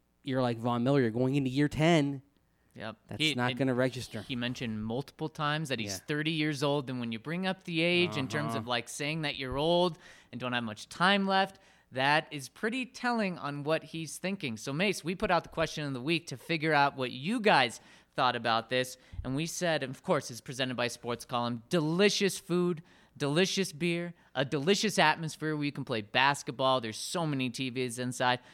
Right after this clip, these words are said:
Speaker 2: and a delicious location. So make sure you check out Sports Column, and you get the benefits, all four of those benefits in one place. It's an awesome place. They love us. We love them. The question of the week was,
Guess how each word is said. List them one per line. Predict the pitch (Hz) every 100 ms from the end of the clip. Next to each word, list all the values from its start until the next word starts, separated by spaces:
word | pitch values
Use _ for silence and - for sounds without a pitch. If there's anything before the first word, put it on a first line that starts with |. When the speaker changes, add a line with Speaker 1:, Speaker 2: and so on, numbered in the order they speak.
| -
Speaker 2:
and | 131 131
a |
delicious | 117 117 120 - 120 120
location. | 113 120 117 123
So | 175
make | 185 208
sure | - 202
you | 175
check | - 147 143
out | 135
Sports | - 131 127 -
Column, | 127 127 127 131 - - -
and | 135 139 143 131 - - _ _
you | 160
get | 165 220
the | 180
benefits, | 208 214 139 135 - -
all | 147 185
four | 175 170 180
of | 147
those | 156 135
benefits | 147 147 135 117 -
in | 120 120
one | 120 123
place. | 120 120 113
It's | 127 123
an | 120
awesome | 117 123 123 117
place. | 123 120
They | 127 127
love | 123 120 120
us. | 120 -
We | 127 143 143 -
love | 127 123 120 110
them. | 123 113 - - - -
The | _
question | 185 202 214
of |
the | 165
week | 185 -
was, | 139 113